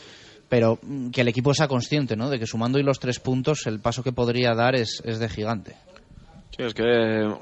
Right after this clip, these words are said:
Speaker 2: ganando hoy fuera de casa vas a, vas a poner el descenso caro, porque esta ya se ve que va a estar caro y si ganas tú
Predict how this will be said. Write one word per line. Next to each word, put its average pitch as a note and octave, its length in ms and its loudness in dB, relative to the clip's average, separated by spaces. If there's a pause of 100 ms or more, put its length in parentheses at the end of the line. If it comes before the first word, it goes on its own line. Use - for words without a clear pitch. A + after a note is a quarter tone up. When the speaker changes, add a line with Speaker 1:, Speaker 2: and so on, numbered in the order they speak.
(200)
Speaker 2:
ganando C3 300 0
hoy C#3 160 4
fuera C3+ 200 4
de C3+ 120 2
casa C3 240 0
vas B2+ 680 2
a, B2 800 2 (220)
vas A#2 220 -2
a B2+ 40 0
poner B2 240 -2
el A#2 60 -2
descenso G#2 840 -2 (340)
caro, A2 280 -8
porque D#2+ 580 -16 (120)
esta A2 280 -6
ya A2+ 320 0 (720)
se A2 200 -2
ve A#2+ 120 2
que B2 80 0
va B2 80 4
a - 40 2
estar A2+ 220 -6
caro G#2+ 360 -4
y G2 400 -8
si G2+ 140 -10
ganas B2 280 -6
tú D#3+ 240 -2